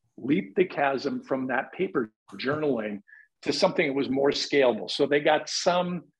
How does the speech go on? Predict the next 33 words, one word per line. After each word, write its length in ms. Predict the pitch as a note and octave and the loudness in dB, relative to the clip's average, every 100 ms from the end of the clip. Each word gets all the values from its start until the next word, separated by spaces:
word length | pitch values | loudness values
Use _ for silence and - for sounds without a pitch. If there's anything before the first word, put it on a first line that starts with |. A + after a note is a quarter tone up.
| _ | _
set-top 640 | - - F3 - - D#3+ C3+ | -8 2 2 2 0 0 2
box 440 | C3+ D#3 - - | 0 0 -4 -14
technology 680 | - D3+ D3 C#3+ D3 C3+ C3+ | -8 -8 -4 -2 -2 -2 -4
going, 300 | C3 C3 C3 | -2 -2 -2
but 100 | C3+ | -2
it 60 | C#3 D3+ | -4 0
really, 500 | B3 B3+ G3 - - _ _ - | 0 2 2 0 -4 _ _ -8
I 40 | |
mean, 140 | D#3+ D#3 | -2 2
in 80 | |
all 200 | F3+ E3+ | 6 6
honesty, 340 | D3+ D3+ - C#3+ | 6 4 2 0
and 100 | D3 | 0
maybe 260 | D#3+ D3 | 0 0
today 400 | - G#2+ A2+ B2+ | -2 -4 0 2
it's 180 | B2 - | 2 0
far 260 | - C3 A#2+ | -4 0 2
better, 280 | A2+ A#2 B2+ | 0 -4 -2
but 240 | B2 A#2+ | -4 -4
back 220 | C#3+ D3+ D3 | -4 -6 0
then 160 | D3 | 0
it 100 | A#2+ | 0
was 200 | A#2 A2 - G#2+ | -4 -10 -12 -12
really, 420 | E3 F#3+ D#3+ A2+ A2+ | -4 0 2 0 -2
really 400 | C3+ B2 B2 B2 _ - _ _ _ | -2 0 -2 -4 _ -20 _ _ _
problematic. 720 | - B2+ B2 A2+ A#2+ A2+ G#2+ | 2 2 4 2 2 2 -2
And 100 | A#2+ | -2
I, 120 | A#2+ C3+ - | -2 -2 -2
I 180 | B2 B2 - - - | -4 -2 -4 -12 -4
remember 400 | B2+ C#3+ D#3+ F#3+ | 0 2 4 2
having 340 | D3 C3+ C3+ | 2 2 2
a 60 | B2 | 0
conversation 1000 | - A#2 A#2+ A#2 - C3 C3+ - G#2+ F#2+ | 2 0 2 -2 2 2 2 -2 -4 -4